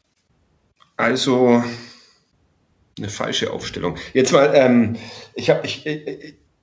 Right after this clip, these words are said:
falsche Aufstellung. Das, ich hab, äh, mit einem Kollegen heute gesprochen, dessen Namen ich nicht nennen, äh, will, aber der ist, ähm,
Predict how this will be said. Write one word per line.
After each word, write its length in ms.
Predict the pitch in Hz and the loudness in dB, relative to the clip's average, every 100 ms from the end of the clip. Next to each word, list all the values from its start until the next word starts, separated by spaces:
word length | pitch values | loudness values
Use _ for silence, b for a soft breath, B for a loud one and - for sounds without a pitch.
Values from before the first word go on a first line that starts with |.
| - | -18
falsche 420 | - 101 - 98 | -6 -4 -2 -2
Aufstellung. 380 | 98 - 98 95 | -4 -6 -6 -6
Das, 240 | 98 - | -6 -8
ich 120 | - 113 | -4 -2
hab, 220 | - 113 | -2 -2
äh, 220 | 101 107 | -2 -2
mit 640 | 110 113 104 110 117 113 | -4 -10 -12 -8 -4 -4
einem 300 | 110 107 110 | -2 -2 -4
Kollegen 720 | - 117 107 123 156 139 135 | -4 -2 2 4 4 4 4
heute 320 | 120 123 135 117 | 4 2 2 0
gesprochen, 560 | 113 - 117 147 131 | -2 -2 -2 -2 -4
dessen 600 | 117 110 113 104 101 101 B B B B | -4 -4 -4 -4 -4 -8 B B B B
Namen 840 | 98 98 92 113 123 113 117 110 - | -4 0 0 2 2 0 0 -4 -14
ich 240 | 107 104 117 | -16 -6 -4
nicht 260 | 127 - | -4 -4
nennen, 480 | 107 117 151 147 143 | -2 0 2 0 0
äh, 300 | 139 139 120 | 2 2 2
will, 240 | 139 156 | 2 4
aber 400 | 175 131 120 123 | 2 2 2 2
der 640 | 120 - 123 135 151 147 - | 0 -2 0 2 4 2 0
ist, 480 | 147 - - - - | -2 -2 -4 -8 -2
ähm, 540 | 127 120 123 127 117 | 2 2 0 -6 -10